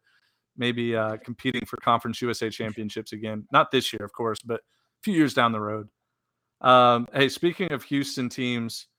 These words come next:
that are bad, not Houston teams, sorry, Texas teams that are bad, Baylor's the worst Power Five team in the country, and it's embarrassing. The once great Baylor Bear,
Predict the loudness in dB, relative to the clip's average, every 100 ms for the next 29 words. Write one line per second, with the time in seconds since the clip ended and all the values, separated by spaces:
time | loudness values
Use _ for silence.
0 | _ _ _ _ _ -4 -2 -2 0 0
1 | 0 -4 -12 _ _ _ _ _ _ 0
2 | 0 0 -6 -8 -12 -12 -10 -10 0 0
3 | 2 -2 -6 -2 -2 -2 -4 -4 -4 -4
4 | -6 -10 _ _ _ _ _ _ _ -8
5 | 2 4 6 4 2 -4 0 -2 2 4
6 | 4 0 -6 -8 -10 -10 -8 -10 -8 -6
7 | -6 -10 -14 -6 0 0 0 -2 0 0
8 | -2 -8 -12 -14 _ _ _ _ _ _
9 | _ _ _ -2 0 4 4 2 0 -10
10 | _ _ _ _ _ _ _ -16 -10 -2
11 | 0 0 0 2 4 2 2 2 2 0
12 | -8